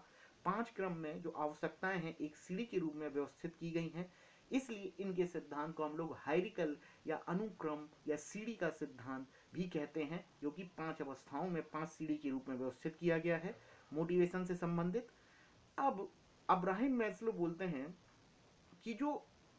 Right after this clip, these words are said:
इनका सिद्धांत है, सबसे पहले जो भी आपकी भौतिक आवश्यकताएं होती हैं, जैसे कि रोटी, प्यास, भूख, या शरीर की जितनी भी नीड्स हैं आपकी,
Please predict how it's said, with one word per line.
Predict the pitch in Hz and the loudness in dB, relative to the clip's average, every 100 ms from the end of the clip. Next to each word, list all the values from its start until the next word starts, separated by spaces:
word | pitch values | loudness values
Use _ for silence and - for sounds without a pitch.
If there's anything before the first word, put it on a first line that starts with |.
| - - - | -20 -20 -2
इनका | 165 190 262 | -2 2 2
सिद्धांत | 262 147 120 151 196 180 | 2 -4 -2 0 0 0
है, | 104 107 - - - - - | -12 -14 -18 -20 -20 -20 -20
सबसे | - 247 247 - 330 - | 0 0 0 0 0 4
पहले | 202 160 131 131 - - - - - - - - - 117 | 4 4 0 -2 -2 -20 -20 -20 -20 -20 -20 -20 -20 -16
जो | - 262 294 | 0 2 4
भी | 302 285 - - - - - | 4 0 -4 -14 -20 -20 -4
आपकी | 170 185 - 226 - | -2 -2 -4 -6 -6
भौतिक | - 156 202 233 | -6 -2 0 6
आवश्यकताएं | 151 147 165 - 156 151 | 6 6 2 2 2 2
होती | 131 131 | 0 0
हैं, | 135 | -2
जैसे | 135 147 | -2 -2
कि | 147 | -2
रोटी, | 139 160 165 170 165 - - - - - - - - - - | 4 2 4 -4 -4 -10 -20 -20 -20 -20 -20 -20 -20 -20 4
प्यास, | 156 147 143 147 - - - - - | 6 8 6 2 -6 -20 -20 -20 -16
भूख, | 120 147 185 175 175 - - - | -2 4 8 8 6 -12 -20 -4
या | - 196 | 0 0
शरीर | - 202 240 269 | 4 4 4 0
की | 247 | -2
जितनी | 175 180 240 | -4 -2 0
भी | 240 240 | 0 0
नीड्स | 196 208 226 - | 2 0 0 2
हैं | 175 | 2
आपकी, | 156 - | 2 -2